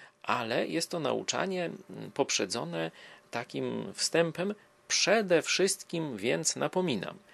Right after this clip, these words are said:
aby zanosić błagania, modlitwy, prośby, dziękczynienia za wszystkich ludzi, za królów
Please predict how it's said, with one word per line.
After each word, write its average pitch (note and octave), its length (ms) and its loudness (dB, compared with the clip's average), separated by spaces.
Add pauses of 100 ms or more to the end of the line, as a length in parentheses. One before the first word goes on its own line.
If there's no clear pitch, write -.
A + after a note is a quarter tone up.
(220)
aby D#3+ 300 2
zanosić A2+ 540 -2
błagania, F#3+ 800 2
modlitwy, F3 840 -2
prośby, D3+ 600 0 (100)
dziękczynienia E3 880 0 (300)
za G3+ 180 2
wszystkich - 580 0
ludzi, E3+ 460 0 (120)
za F#2 200 2
królów F3+ 560 0